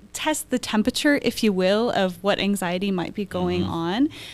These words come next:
Speaker 1: Um, I think it's important to have open discussions with our kids because, again, like, they might not always be aware that that's what anxiety feels like, that's what's happening. And so being able to,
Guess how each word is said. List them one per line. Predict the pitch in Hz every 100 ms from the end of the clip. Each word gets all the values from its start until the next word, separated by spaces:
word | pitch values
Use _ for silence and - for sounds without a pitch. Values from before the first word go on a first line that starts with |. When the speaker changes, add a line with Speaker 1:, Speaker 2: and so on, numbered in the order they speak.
| - -
Speaker 1:
Um, | 202 185 175 -
I |
think | 214 254
it's | 254 240
important | 208 - 185 - 220 - -
to | - - 190 185 180 175 180 - -
have | - 214 240 254
open | - 196 190
discussions | 185 - 190 196 190
with | 196
our | 190
kids | 185 185
because, | - 208 220
again, | 233 262 262 254
like, | 220 208 - - -
they | 240
might | 262 294 294
not | 262 233
always | 73 208 214 214
be | - 196 196
aware | 196 180 180 175 196
that | 185 180
that's | 190 -
what | -
anxiety | 196 196 180 180 175
feels | 175 - 175 185
like, | 214 208
that's | 175 165
what's | 135 -
happening. | - 185 190 233 254 294 302 294 - -
And | 214
so | 196 208
being | 202 226
able | 220 214 208
to, | - - 220 185 175